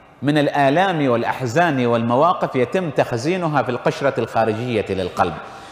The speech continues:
وجدوا من خلال التجارب، بعدما أجروا عملية لشخص ركب له قلب إنسان آخر، فوجدوا أنه يخشى من الماء، يخاف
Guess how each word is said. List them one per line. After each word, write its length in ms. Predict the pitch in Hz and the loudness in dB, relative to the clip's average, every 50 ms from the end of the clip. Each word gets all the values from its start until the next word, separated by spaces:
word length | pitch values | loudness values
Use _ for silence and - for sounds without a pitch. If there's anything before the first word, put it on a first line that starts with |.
| - - - | -14 -2 2
وجدوا 400 | 196 233 269 220 208 196 170 170 | 4 4 4 4 4 4 4 4
من 120 | 160 151 143 | 2 2 0
خلال 320 | - 165 156 185 196 175 | 2 2 2 2 2 0
التجارب، 640 | 147 - - 143 127 110 139 131 117 104 101 107 135 143 139 - - - 104 | -2 -2 -2 -2 0 2 2 2 2 2 0 0 -2 -2 -4 -8 -10 -8 -4
بعدما 480 | 110 131 123 127 127 123 123 123 - | -2 0 0 0 0 -2 -2 0 0
أجروا 360 | 165 147 131 143 127 117 110 | 0 0 2 2 4 4 4
عملية 580 | 113 113 113 113 113 117 139 147 131 110 110 104 | 2 2 2 2 2 2 2 2 2 0 0 0
لشخص 760 | 98 101 101 98 - - 170 - - - - - - - - - - - - - - - - - - 135 | 0 -2 -2 -2 -2 -2 -4 -4 -4 -10 -12 -12 -14 -18 -20 -20 -20 -20 -20 -20 -20 -20 -20 -4 0 2
ركب 420 | 160 190 - - - 156 139 139 | 2 2 2 0 0 2 4 4
له 300 | 135 135 123 123 117 104 - - | 4 4 4 2 2 0 2 2
قلب 440 | 160 156 143 123 120 117 117 117 - - - - | 2 2 2 2 2 2 2 0 -2 -4 -4 -2
إنسان 600 | 131 123 117 - - 156 147 143 123 113 104 104 | 0 0 0 0 0 0 0 0 0 -2 -4 -2
آخر، 520 | - 113 113 107 - - 117 127 - - - - - - - - - - - - - - - - - | 0 0 0 0 2 2 0 0 0 -2 -8 -12 -16 -18 -20 -20 -20 -20 -20 -20 -20 -20 -18 -4 2
فوجدوا 640 | 160 170 196 247 233 175 190 185 165 185 190 196 - - - - - - - - - - - - - 160 | 4 6 6 6 6 4 4 4 6 6 4 4 2 0 -6 -14 -16 -18 -20 -20 -20 -20 -18 -6 -2 0
أنه 480 | 170 165 160 170 165 160 165 151 139 | 0 2 2 0 2 2 2 4 4
يخشى 400 | 160 190 - - - - - 156 | 4 2 2 -2 -4 0 0 0
من 200 | 135 123 127 123 | 2 2 2 0
الماء، 420 | 117 110 113 113 120 131 120 101 - - - - - - - - - - - - - | 0 0 0 0 2 2 2 0 -2 -6 -12 -16 -18 -18 -20 -20 -20 -20 -16 -12 -12
يخاف 440 | 135 - - 214 185 127 - - | -6 -2 0 2 2 0 -2 -4